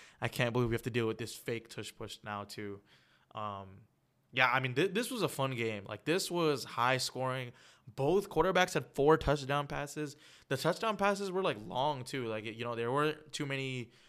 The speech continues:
short ones. Um, this was a super interesting game to watch. And, and, you know, there was real doubt on the Eagles side. Like, I thought the Commanders was gonna pull this off. I'm shocked that the Eagles came back and won this. But again, like,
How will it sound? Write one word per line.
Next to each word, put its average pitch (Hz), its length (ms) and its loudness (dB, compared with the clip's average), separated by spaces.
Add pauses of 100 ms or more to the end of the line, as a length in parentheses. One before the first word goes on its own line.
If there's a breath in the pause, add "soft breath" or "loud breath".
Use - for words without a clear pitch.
(140 loud breath)
short 127 380 -2
ones. 104 460 -8
Um, 104 560 -6 (840)
this 139 140 -2
was 151 100 -4
a 151 80 0
super 151 260 0
interesting 127 380 -4
game 117 200 -2
to 113 80 0
watch. 107 360 -2
And, 107 220 -4
and, 117 320 -4
you 135 120 0
know, 120 120 2
there 123 180 0
was 196 180 4
real 170 240 2
doubt 131 460 2
on 120 140 -4
the 117 80 -2
Eagles 117 360 -2
side. 104 280 -2
Like, 104 160 -10 (400 loud breath)
I 165 100 8
thought 220 140 4
the 175 60 2
Commanders 151 400 4
was - 20 -2
gonna 131 160 2
pull 123 200 2
this 113 160 -6
off. 98 240 -4
I'm 135 280 2
shocked 135 300 2
that 113 80 -8
the 120 60 -6
Eagles 120 280 -6
came 117 180 -8
back 110 180 -2
and 110 100 -8
won 107 180 -8
this. 107 160 -8
But 113 160 -10
again, 107 240 -8
like, 104 160 -8